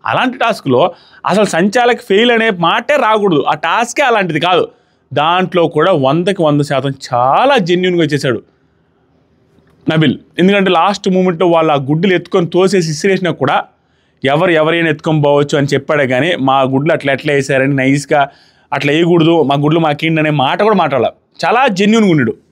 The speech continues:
చాలా జెన్యూన్గా ఉన్నాడు నబిల్. నవీన్ అసలు అన్నాటికే లేదు ఆ టాస్క్లో, పర్టికులర్ టాస్క్లో. నబిల్ ఏం నామినేట్ చేశాడంటే సోనియాని, షార్ట్ and స్వీట్‌గా చెప్తాను. ఫస్ట్ నేను మొత్తం చెప్పేస్తాను అనిండు. అనంగానే సోనియా ఓకే అనింది. ఏమన్నాడంటే, "అభయ్ది తప్పు" అన్నప్పుడు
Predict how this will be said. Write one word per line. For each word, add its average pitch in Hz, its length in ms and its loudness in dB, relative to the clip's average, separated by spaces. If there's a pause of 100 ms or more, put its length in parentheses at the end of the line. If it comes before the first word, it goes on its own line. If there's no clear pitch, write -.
(140)
చాలా 240 260 0
జెన్యూన్గా 233 380 0
ఉన్నాడు 175 200 2
నబిల్. 175 220 2
నవీన్ 196 300 0
అసలు 190 200 -2
అన్నాటికే 196 400 -2
లేదు 160 160 2
ఆ 135 60 2
టాస్క్లో, 139 360 -4
పర్టికులర్ 135 320 -4
టాస్క్లో. 127 300 -2 (760)
నబిల్ 214 340 2
ఏం 196 140 0
నామినేట్ 151 380 0
చేశాడంటే 117 320 0
సోనియాని, 131 360 0 (1120)
షార్ట్ 165 300 -4
and 175 100 -2
స్వీట్‌గా 139 240 0
చెప్తాను. 104 260 -4 (1700)
ఫస్ట్ 185 180 -2
నేను 190 200 2
మొత్తం 151 240 0
చెప్పేస్తాను 143 480 -2
అనిండు. 107 240 0 (260)
అనంగానే 156 380 2
సోనియా 151 280 2
ఓకే 135 220 0
అనింది. 107 240 -2 (400)
ఏమన్నాడంటే, 139 580 0 (600)
"అభయ్ది 226 360 2
తప్పు" 170 380 -2
అన్నప్పుడు 156 540 0